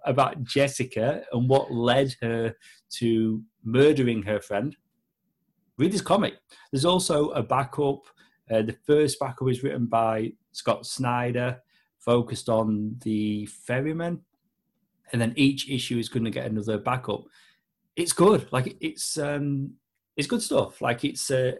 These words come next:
obviously it's a movie tie-in, but it's, it's generally really good. And what D C have done is they've put top talent on it, whether it's the writers or artists. So it's definitely worth checking out. So the full title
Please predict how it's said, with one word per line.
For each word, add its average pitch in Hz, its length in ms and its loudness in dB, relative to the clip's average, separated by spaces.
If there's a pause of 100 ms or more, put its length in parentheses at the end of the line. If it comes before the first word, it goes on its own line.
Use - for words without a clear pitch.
obviously 147 240 -4
it's 123 120 -6
a 123 40 0
movie 120 540 0 (500)
tie-in, 139 640 0 (1200)
but 139 120 2
it's, 139 260 2
it's 135 180 -2
generally 110 480 2
really 107 200 0
good. 92 200 -4
And 117 160 -2
what 135 140 0
D 139 160 2
C 131 200 -2
have 101 120 -4
done 101 340 -2
is 104 200 -8
they've 104 200 -8
put - 240 -10
top - 240 -6
talent 107 580 -4
on 110 160 2
it, 104 160 -6
whether 110 160 0
it's 104 180 -8
the 101 80 -8
writers 104 440 -4
or 107 60 -2
artists. - 600 -4 (300)
So - 140 -8
it's 107 160 -8
definitely 127 440 -2
worth 113 580 -2 (360)
checking 120 340 0
out. 98 240 -2
So 120 80 -2
the 107 120 -4
full 196 180 6
title 131 580 4